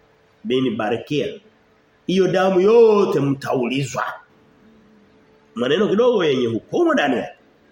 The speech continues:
Aliyasema ni Kristo. Eh, tuna jukumu wakati mwingine la kuamini maneno ya, ya Mungu hata kama wakati mwingine ni makali kiasi gani. Eh, twende kwenye hoja ya,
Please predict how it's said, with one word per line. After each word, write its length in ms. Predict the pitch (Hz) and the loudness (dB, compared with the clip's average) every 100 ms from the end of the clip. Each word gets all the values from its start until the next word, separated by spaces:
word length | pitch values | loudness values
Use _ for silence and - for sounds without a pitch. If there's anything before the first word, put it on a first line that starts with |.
| _ | _
Aliyasema 480 | 135 180 170 196 220 | -6 -2 -2 0 0
ni 100 | 151 - - | -2 -4 -6
Kristo. 300 | 202 - - _ _ - - - - - | -4 -4 -8 _ _ -20 -20 -20 -20 -8
Eh, 320 | 139 160 170 - | -2 -2 -2 -4
tuna 140 | 247 | -2
jukumu 380 | 202 202 233 226 | -2 -2 0 0
wakati 260 | 190 160 151 | 0 -2 -2
mwingine 600 | 139 147 156 123 117 - | -4 -2 -2 -2 -4 -6
la 120 | 131 139 | -12 -8
kuamini 680 | 156 135 - 120 135 165 147 | -6 -6 -6 -4 -2 0 -2
maneno 400 | 139 151 151 139 | -2 -2 0 -2
ya, 200 | 123 117 - - - | -4 -8 -14 -12 -6
ya 120 | 110 | -4
Mungu 600 | 113 151 143 95 90 92 - - | 0 0 0 -2 -6 -12 -16 -18
hata 300 | - - 143 | -16 -16 -16
kama 280 | - 156 127 | -10 -8 -8
wakati 280 | 113 104 | -10 -8
mwingine 300 | 107 117 127 | -6 -4 -2
ni 220 | 113 107 101 - | -2 -4 -8 -16
makali 320 | - - 170 - | -14 -8 -8 -8
kiasi 220 | - - | -12 -10
gani. 220 | - 220 - _ _ _ _ _ - - | -10 -10 -14 _ _ _ _ _ -18 -8
Eh, 340 | 120 117 - - - | -4 -4 -8 -18 -4
twende 160 | 190 165 | -2 0
kwenye 160 | 160 | 0
hoja 280 | 151 165 139 | 0 0 0
ya, 300 | 127 113 | 0 -2